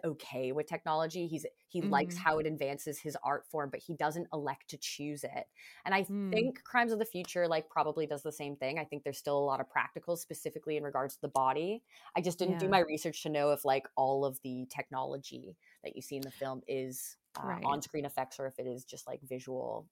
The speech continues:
Speaker 1: computer stimulated. So
Speaker 2: Yeah.
Speaker 1: I should've, I should've read into that, but I like that he
Speaker 2: <laughs>
Speaker 1: elects to continue to use on-screen effects as much as possible. I think it's sweet.
Speaker 2: Mm-hmm.
Speaker 1: <laughs>
Speaker 2: Yeah, I do too. Yeah, and, like, I, I find it very charming that, like, in Crimes of the Future, like,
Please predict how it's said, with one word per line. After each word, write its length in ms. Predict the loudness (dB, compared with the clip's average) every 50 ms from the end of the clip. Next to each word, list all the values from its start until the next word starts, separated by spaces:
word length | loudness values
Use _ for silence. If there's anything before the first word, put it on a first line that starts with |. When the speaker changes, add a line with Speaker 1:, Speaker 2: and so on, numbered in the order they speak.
| _ _
Speaker 1:
computer 320 | -16 -14 -12 -10 -10 -10
stimulated. 540 | -10 -12 -12 -12 -12 -12 -12 -12 -14 -16 -16 -14
So 340 | -10 -8 -6 -6 -6 -8 -12 _ _ _ _ _ _ _ _ _ _ _ _ -4
Speaker 2:
Yeah. 240 | -2 0 2 2 2
Speaker 1:
I 40 | 2
should've, 280 | 0 0 0 0 -2 -2 -4
I 40 | 0
should've 240 | 2 4 4 6
read 140 | 6 4 4 2
into 160 | 0 -2 -4
that, 200 | -6 -6 -6 2 6
but 220 | 6 6 6 4 -2 -14 -18 -8 -2 0
I 100 | 4 8
like 240 | 8 8 10 10
that 100 | 8 8
he 240 | 8 4 0 0 2
Speaker 2:
<laughs> 40 | 2
Speaker 1:
elects 380 | 2 4 4 4 4 2 -2 -6
to 100 | -6 -4
continue 420 | -4 -6 -4 -4 -4 -2 -2 -2
to 60 | -4 -4
use 240 | -4 -4 -4 -4 -4
on-screen 440 | -6 -6 -6 -6 -6 -6 -4 -4 -4
effects 300 | -2 -2 -4 -4 -4 -6
as 100 | -6 -6
much 160 | -6 -8 -8
as 80 | -10 -10
possible. 600 | -6 -6 -6 -6 -8 -10 -8 -6 -6 -6 -6 _ -12
I 60 | -12
think 140 | -10 -10 -12
it's 140 | -12 -14 -10
sweet. 260 | -6 -2 0 0 0 0
Speaker 2:
Mm-hmm. 180 | 0 0 -2 -4 -8 -8 -2 -2
Speaker 1:
<laughs> 240 | -2 0 0 -4 -4 -4 -10 -16 -4 0
Speaker 2:
Yeah, 80 | 0
I 60 | 4 4
do 100 | 4 2
too. 340 | 2 2 4 6 6 6 8
Yeah, 200 | 8 8 8 8
and, 80 | 8
like, 140 | 6 4 4
I, 100 | 4 2 2 -2 0 0
I 80 | 0
find 200 | 2 2 2 2
it 60 | 2 4
very 180 | 4 4 4 4
charming 440 | 4 2 2 4 4 4 2 2
that, 100 | 2 2
like, 140 | 2 2 0
in 100 | -2 -2
Crimes 300 | 0 0 0 0 0 -2
of 60 | -4
the 80 | -6 -4
Future, 380 | -2 -4 -4 -2 0 0 2 2
like, 160 | 2 0